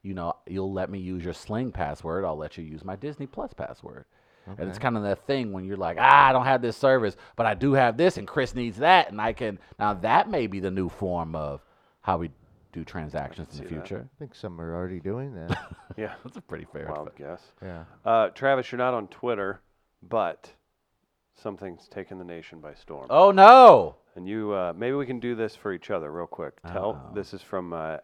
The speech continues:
Speaker 3: at a dribble of ink on Twitter.
Speaker 1: Uh-oh.
Speaker 3: "Tell me a story about yourself that sounds like a lie, but is absolutely true." Some of these are gold, by the way. This is absolutely taken
Speaker 1: How
Speaker 3: fire.
Speaker 1: many, how, how many, how mu-,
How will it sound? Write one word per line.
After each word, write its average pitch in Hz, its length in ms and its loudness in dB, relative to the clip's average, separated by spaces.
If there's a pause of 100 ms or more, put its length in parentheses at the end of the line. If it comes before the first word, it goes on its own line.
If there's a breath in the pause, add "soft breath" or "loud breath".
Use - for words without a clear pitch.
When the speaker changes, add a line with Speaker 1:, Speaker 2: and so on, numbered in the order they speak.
(120)
Speaker 3:
at 90 340 -6 (180)
a 104 300 -10
dribble 101 480 -8
of 107 300 -8
ink 87 440 -14 (420 soft breath)
on 80 200 -12
Twitter. 92 440 -8 (220 soft breath)
Speaker 1:
Uh-oh. 73 340 -12
Speaker 3:
"Tell 123 220 -2
me 156 120 -6
a 151 60 -6
story 117 340 -2
about 90 240 -2
yourself 85 680 -10
that 87 120 -20
sounds 104 500 -8
like 104 180 -6
a 110 40 -8
lie, 69 360 -6
but 78 140 -12
is 71 140 -16 (100)
absolutely 80 840 -14 (220)
true." 71 400 -14 (720)
Some 120 180 -6
of 113 60 -4
these 76 160 -10
are 69 80 -18 (180)
gold, 76 320 -6
by 64 120 -12
the 64 80 -14
way. 62 120 -14
This 82 140 -18
is 80 100 -16
absolutely 80 480 -12
taken 76 220 -14
Speaker 1:
How 120 80 -12
Speaker 3:
fire. - 120 -6
Speaker 1:
many, 113 100 -6
how, 117 160 -2
how 117 160 -6
many, 113 160 -12
how 113 160 -10
mu-, 107 120 -10